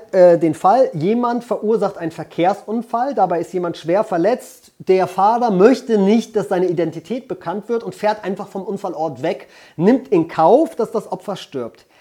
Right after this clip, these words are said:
Hier, in diesen Fällen, sagt der Bundesgerichtshof, sei es kompatibel, nur einen bedingten Tötungsvorsatz zu haben und eine Verdeckungsabsicht. Warum?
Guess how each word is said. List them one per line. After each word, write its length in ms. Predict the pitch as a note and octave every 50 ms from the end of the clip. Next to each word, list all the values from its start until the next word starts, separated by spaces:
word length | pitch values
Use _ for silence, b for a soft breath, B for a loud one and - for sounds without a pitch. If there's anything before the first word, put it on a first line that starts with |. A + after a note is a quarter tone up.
| b b b _
Hier, 260 | - D4 D#4+ B3 -
in 120 | - D#3+ D3+
diesen 320 | A3 C#4 D#4 C#4+ C#4+ C#4
Fällen, 480 | - - - A3 F#3+ D3 B2 A#2 A#2 A2
sagt 240 | D3 C#3+ C#3+ C#3+
der 80 | - C3+
Bundesgerichtshof, 1000 | A#2+ C#3 C3+ C3+ B2+ - - - C3+ B2 B2 B2 - - - C3+ D3+ G#3 - - b b b b b b _
sei 520 | - B2 C#3 D#3 D3+ F#3 B3 E4 F4 E4+ E4 - - -
es 120 | G3+ G3
kompatibel, 680 | - - G#3+ G#3 G#3+ G3 G3 - A3+ C4+ B3+ D4 D4 - -
nur 160 | F#3+ G#3 G#3
einen 140 | F3 E3 D3
bedingten 400 | D#3+ D3 A3 B3+ C4+ B3 A#3 -
Tötungsvorsatz 720 | - A#3 A3+ - A#3 A3 G#3+ - G#3+ G3+ G3 G3+ G3 -
zu 100 | G3 E3+
haben 180 | E3+ F3+ F#3 F3+
und 80 | E3
eine 140 | D3 E3 F3
Verdeckungsabsicht. 960 | E3+ - D3 C#3 D#3 D3 - C#3 - - A#2+ A#2 - _ - G2+ _ - C3
Warum? 540 | C#3+ F3 G#3 A3+ C4+ B3+ F#3+ C#3+ A#2+ G#2+ G#2+